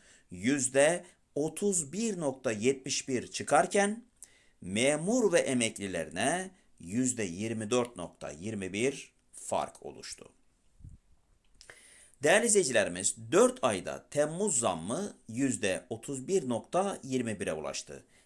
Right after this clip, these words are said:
Geriye sadece ve sadece iki enflasyon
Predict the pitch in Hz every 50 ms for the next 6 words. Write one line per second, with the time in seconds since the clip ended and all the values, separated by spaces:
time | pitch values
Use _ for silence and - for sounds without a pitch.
0 | _ _ 104 104 120 156 220 254 240 190 139 110 104 104 104 - - - - -
1 | - - 190 185 160 127 107 101 87 82 85 82 78 78 - - - 123 131 135
2 | 131 151 156 151 160 175 190 202 220 233 254 - _ _ _ _ _ _ _ _
3 | 196 202 202 - - 254 240 - - - _ _ _ _ _ 131 131 131 127 127
4 | 120 120 113 - - - 135 120 110 92 76 -